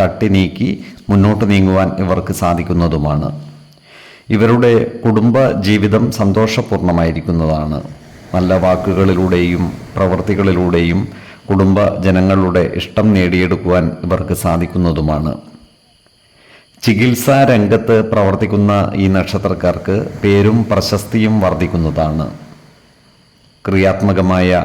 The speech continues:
പ്രവർത്തനങ്ങളിലൂടെ സമൂഹ മനസ്സിൻ്റെ അംഗീകാരം നേടിയെടുക്കുവാൻ ഇവർക്ക്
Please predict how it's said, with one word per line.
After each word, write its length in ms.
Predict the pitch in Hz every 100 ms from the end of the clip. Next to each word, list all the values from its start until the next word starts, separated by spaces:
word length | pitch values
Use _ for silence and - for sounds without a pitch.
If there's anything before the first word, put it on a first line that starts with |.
| - -
പ്രവർത്തനങ്ങളിലൂടെ 920 | 90 87 - 95 95 92 87 87 92 - - - - -
സമൂഹ 340 | 98 101 101
മനസ്സിൻ്റെ 540 | 104 101 95 101 92 90 -
അംഗീകാരം 560 | 95 95 92 98 95 92
നേടിയെടുക്കുവാൻ 720 | 90 87 90 87 - 87 85 78 -
ഇവർക്ക് 360 | 87 - -